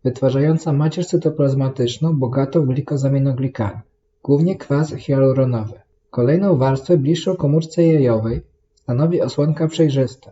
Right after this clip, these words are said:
Jest to bezkomórkowa struktura wytworzona z substancji wydzielanych przez samą gametę. Odgrywa ona ważną rolę w procesie zapłodnienia. Zawiera receptory dla plemników,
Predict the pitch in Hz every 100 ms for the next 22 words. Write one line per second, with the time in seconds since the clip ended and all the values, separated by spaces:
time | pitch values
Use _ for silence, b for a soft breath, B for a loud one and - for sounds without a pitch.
0 | _ _ 143 139 - 143 151 - 139 139
1 | 135 165 185 196 - - - 131 156 160
2 | 156 - 127 131 151 170 - 127 - 123
3 | 120 - 147 143 143 139 151 165 151 -
4 | 143 151 151 156 143 113 - _ _ _
5 | - 123 127 156 151 - 143 131 135 160
6 | 190 160 151 160 160 160 160 160 147 151
7 | 151 139 135 113 101 _ _ _ - 127
8 | 147 165 151 143 - 135 - 160 160 147
9 | 151 - 160 139 120 - 120